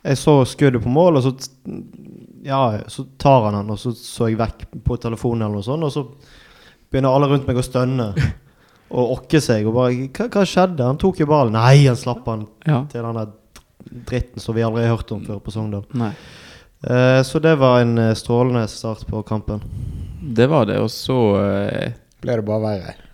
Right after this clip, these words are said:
Speaker 2: det ble bare verre. Det skjedde jo ikke så veldig mye heller. Det virket jo så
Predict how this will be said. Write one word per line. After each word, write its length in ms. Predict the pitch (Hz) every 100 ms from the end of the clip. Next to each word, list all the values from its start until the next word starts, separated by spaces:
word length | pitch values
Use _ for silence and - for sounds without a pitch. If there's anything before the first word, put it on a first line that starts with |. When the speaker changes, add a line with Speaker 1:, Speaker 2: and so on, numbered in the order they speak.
| -
Speaker 2:
det 140 | 127
ble 160 | 147 135
bare 240 | - 117
verre. 220 | 120 131 110
Det 100 | 117
skjedde 260 | - 139
jo 60 | 185
ikke 140 | 123 110
så 80 |
veldig 220 | 110 113 120
mye 140 | 120
heller. 200 | 123 113
Det 120 | 117
virket 280 | 131 - 170
jo 80 | 123 110
så 400 | 104 107 104